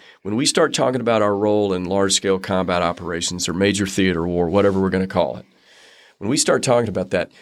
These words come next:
we don't have to try to convince the Army that we're gonna be the ones to win the war for the, you know, the southern arc of the Pacific Campaign. And I say, "Okay, let's take a couple of sof examples from World War Two, which is really the last major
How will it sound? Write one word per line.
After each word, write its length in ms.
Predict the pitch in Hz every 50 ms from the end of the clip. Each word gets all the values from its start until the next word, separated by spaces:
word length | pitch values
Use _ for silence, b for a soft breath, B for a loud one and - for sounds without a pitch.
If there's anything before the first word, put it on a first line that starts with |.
| B B B
we 100 | 120 160
don't 140 | 220 220 190
have 180 | - 185 185
to 80 | - -
try 400 | - - - - 127 117 123 131
to 100 | 120 110
convince 460 | 110 - 101 98 101 113 117 113 -
the 140 | - 98 95
Army 580 | 92 98 107 104 101 95 90 85 80 76 - b b b b b b b
that 140 | b - -
we're 220 | - 110 117 120 120
gonna 180 | 123 113 104
be 320 | 95 92 113 110 110 107 107
the 140 | 95 98
ones 480 | 92 95 98 101 104 101 98 98 98 -
to 120 | - -
win 300 | 87 87 98 107 104 101 101
the 80 | 95
war 640 | 92 92 98 104 104 104 101 98 95 92 90 87 87 b b b b b b b
for 260 | b - - 110 101 95
the, 220 | 95 95 87 -
you 100 | - 104
know, 140 | 95 90 90
the 140 | 85 90 95
southern 560 | - - - - 117 110 101 104 101 98 92 - -
arc 420 | 92 98 101 101 101 98 98 - -
of 220 | 87 85 - -
the 320 | 95 87 82 80 90 - _ -
Pacific 560 | - - - - - 104 - 98 - - -
Campaign. 680 | - - 92 90 85 - - 92 85 76 65 65 - - _ b b b b b b b b b b b b
And 140 | b 101 101
I 40 | 101
say, 220 | - - - 104
"Okay, 260 | - - 110 - 120 110
let's 220 | 107 120 127 -
take 220 | - - 139 131
a 60 | 123 113
couple 360 | - - 117 - 120 113 107
of 80 | 98
sof 320 | - - 113 98 104 98 -
examples 480 | 104 95 95 104 101 98 98 - 95
from 180 | - - 92 95
World 200 | 98 98 98 98
War 160 | 98 98 95
Two, 200 | 95 - 101 82
which 180 | 82 82 82 95
is 120 | 95 95
really 240 | 110 117 113 110 107
the 100 | 98 95
last 540 | 95 95 98 98 98 98 92 92 - - -
major 640 | - 98 101 98 101 95 95 92 90 85 80 -